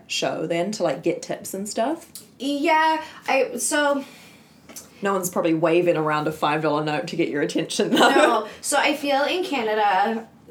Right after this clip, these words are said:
Speaker 2: when I'm doing my, like, my competitions up here, they really want you to focus on the judges
Speaker 1: Mm.
Speaker 2: and, like, perform for the judges. They're like, "You're not performing for the customers, you're performing for the judges."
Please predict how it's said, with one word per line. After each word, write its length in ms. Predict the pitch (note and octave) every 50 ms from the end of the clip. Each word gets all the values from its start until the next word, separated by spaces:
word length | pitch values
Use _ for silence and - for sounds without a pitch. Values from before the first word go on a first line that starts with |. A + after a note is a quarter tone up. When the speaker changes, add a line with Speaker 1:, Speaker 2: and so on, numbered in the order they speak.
| - -
Speaker 2:
when 600 | D3+ F3+ F#3 F3+ G#3+ G#3+ G#3 G#3+ G#3 G#3 G#3 G#3+
I'm 200 | - - A3 A3
doing 200 | G#3+ G#3+ G#3 G#3
my, 80 | A3 -
like, 160 | A3+ A3 A3
my 140 | A3 A3+ -
competitions 600 | - - - - A3 G#3+ A#3+ A#3 A3 A3 G#3+ F#3
up 140 | C#3 -
here, 400 | - - F3 F3 F3+ F#3+ A3 - - - - - -
they 300 | - F3 F3 G3+ G#3+ A#3
really 280 | A3+ B3+ C#4 D4 F4 D#4+
want 380 | B3 G#3 E3+ E3 D#3+ G#3 G#3+ A#3
you 60 | A3
to 100 | G3 G3
focus 480 | F#3+ - - F#3 F3+ E3+ F#3+ F#3+ F#3 -
on 200 | - F#3 F#3+ F3+
the 80 | E3+ E3
judges 800 | D#3+ - - F3 - F3 F3 F#3+ G3+ A3+ B3+ D#4 D#4+ - - - E3+ E3+
Speaker 1:
Mm. 160 | A#3 B3 A3+
Speaker 2:
and, 120 | G#3 F#3+
like, 180 | F#3+ F#3 F#3 -
perform 520 | A#3+ A3+ G#3+ - - G#3 G#3 G3 F#3+ G3+
for 180 | G3 - A3 F#3+
the 140 | F#3 F#3 F3+
judges. 580 | - E3+ - B2 - - - - - - -
They're 180 | - - D#3 D#3
like, 280 | D3+ D3 - - - -
"You're 80 | F3
not 220 | E3 E3 - - -
performing 440 | - - - G#3+ G#3+ G#3+ A3 G#3+ G#3+
for 120 | A3+ A3+ G3+
the 80 | F#3+
customers, 600 | G3 - - E3+ F3+ - - G3 G3 F#3 F#3 F#3 F#3
you're 100 | F#3 F3+ F3
performing 560 | - F#3 F3+ - - F3 E3 E3 E3+ E3 E3
for 100 | - F3+ D#3
the 120 | C#3+ C#3+
judges." 580 | C#3+ - - - - - - - - - -